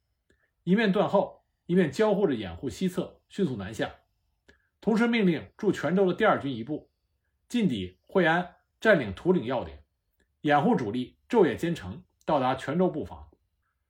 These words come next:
十七日晨，第二军军长毛维寿派了几辆车前往莆田南的丰亭迎接蔡廷锴。蔡廷锴弃马率领卫士排乘车先行，警卫部队则急行军南进。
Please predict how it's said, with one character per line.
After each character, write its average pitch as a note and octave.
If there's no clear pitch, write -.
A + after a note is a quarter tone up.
十 A#3+
七 G#3+
日 A#3
晨， C#3+
第 A3
二 G3
军 G3+
军 A3
长 C3
毛 A#2+
维 F#3
寿 -
派 G3+
了 C#3+
几 A#2+
辆 G2
车 E3
前 F3+
往 D#3
莆 G#2+
田 D3
南 B2+
的 C#3
丰 G3
亭 F2
迎 D#3+
接 E3+
蔡 F#3
廷 D#3+
锴。 A2
蔡 G#3+
廷 A3+
锴 F#3
弃 G#3+
马 G2+
率 A3
领 A#2
卫 D#3
士 B2+
排 -
乘 F3+
车 -
先 F#3
行， -
警 F3
卫 A#3
部 A3
队 D3+
则 F#3
急 F#3+
行 G3
军 G3
南 A2+
进。 -